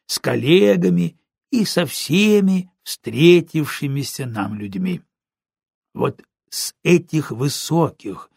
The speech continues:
но реальных позиций осознаются все отношения между людьми. Нет людей маленьких, просто людей — а есть мужчины и женщины, великие творцы.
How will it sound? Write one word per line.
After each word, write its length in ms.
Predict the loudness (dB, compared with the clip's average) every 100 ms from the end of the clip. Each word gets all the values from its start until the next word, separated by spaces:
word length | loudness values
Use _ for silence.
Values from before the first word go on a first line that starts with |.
| _ _ -8
но 180 | -2
реальных 760 | 0 2 4 4 4 0 -2 -6
позиций 920 | -6 -4 -2 0 -2 -4 -8 -8 -12 _ _ _ -4
осознаются 960 | -2 0 0 0 0 2 0 -2 -2
все 340 | -2 -2 -2
отношения 680 | -2 -4 -4 -4 -4 -4 -2
между 380 | -2 -4 -4 -8
людьми. 400 | -8 -4 -4 -4 _ _ _ _ _ _
Нет 500 | -6 0 2 2 0
людей 460 | 0 0 2 2 2
маленьких, 1080 | 2 2 0 0 -2 -4 -6 -8 -10 -10 -18 _ _ _
просто 720 | 0 4 4 4 -4 -10 -8
людей — 640 | -6 -8 -2 -2 -2 -6 _ _ _ _
а 80 | -2
есть 340 | 0 0 -2
мужчины 800 | -2 -2 -2 -6 -2 0 2 0
и 240 | -2 -2 -2
женщины, 1080 | 0 2 2 2 -4 -10 -8 -6 -6 -8 -12 _ _ _
великие 760 | -10 -6 -2 -2 -2 -6 -6 -8
творцы. 600 | -8 -10 -10 -10 -8 -10